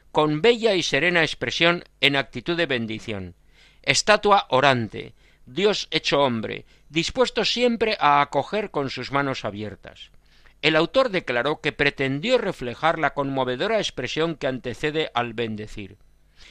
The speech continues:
Esta imagen pretende atraer la mirada y conmover los corazones de las muchedumbres. Figura sencilla y majestuosa que bendice a la ciudad y a la diócesis de Palencia,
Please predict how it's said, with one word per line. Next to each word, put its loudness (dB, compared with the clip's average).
Esta 2
imagen 2
pretende 0
atraer 2
la 2
mirada 0
y -2
conmover 0
los -2
corazones -4
de -10
las -6
muchedumbres. -10
Figura 2
sencilla 0
y -2
majestuosa -2
que -4
bendice -4
a -2
la 0
ciudad -4
y -2
a -2
la -2
diócesis -6
de -4
Palencia, -6